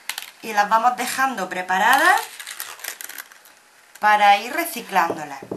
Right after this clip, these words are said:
Pues una vez que ya la hemos desarmado, vamos a empezar a ir metiendo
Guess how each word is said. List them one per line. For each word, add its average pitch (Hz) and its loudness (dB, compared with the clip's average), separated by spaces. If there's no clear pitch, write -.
Pues 208 -2
una 240 2
vez 254 0
que 208 -12
ya 214 -2
la 214 0
hemos 214 -4
desarmado, 220 0
vamos 214 0
a 190 -4
empezar 185 -6
a 170 -6
ir 170 -12
metiendo 269 -4